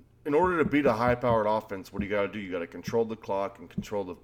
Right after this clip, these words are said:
the, the time of possession. You also have to control the field.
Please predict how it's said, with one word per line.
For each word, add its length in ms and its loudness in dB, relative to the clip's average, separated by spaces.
the, 240 -8
the 100 -10
time 220 -6
of 100 -8
possession. 540 -4
You 100 2
also 240 0
have 140 0
to 80 -18
control 320 -8
the 100 -12
field. 400 -10